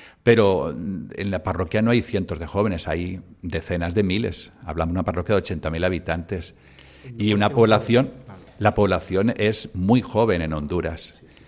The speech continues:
Entonces, al mismo tiempo que nos da alegría y esperanza, nos preocupa, porque somos conscientes de que hay una am-, un ampl-, amplios sectores de la juventud a los que, sinceramente, no estamos alcanzando todavía.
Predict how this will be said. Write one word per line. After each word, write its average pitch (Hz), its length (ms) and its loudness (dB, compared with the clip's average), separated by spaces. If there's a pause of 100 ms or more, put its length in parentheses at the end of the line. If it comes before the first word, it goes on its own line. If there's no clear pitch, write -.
(160)
Entonces, 101 1040 0
al 95 80 -2
mismo 127 240 2
tiempo 131 320 -2
que 117 80 0
nos 95 160 -2
da 110 60 6
alegría 107 400 2
y 104 100 -2
esperanza, 107 560 -2
nos 98 200 0
preocupa, 85 520 -2
porque 92 220 -4
somos 123 280 2
conscientes 110 640 0
de 98 140 2
que 98 180 2
hay 101 260 2 (840)
una 107 520 4
am-, 107 420 2
un 117 80 6
ampl-, 113 340 4
amplios 113 380 4
sectores 98 520 2
de 92 100 2
la 87 100 2
juventud 90 680 0 (180)
a 92 100 -2
los 87 280 -2
que, 87 440 0
sinceramente, 98 1040 0
no 98 200 0
estamos 90 500 -2
alcanzando 80 640 -2
todavía. 76 480 -4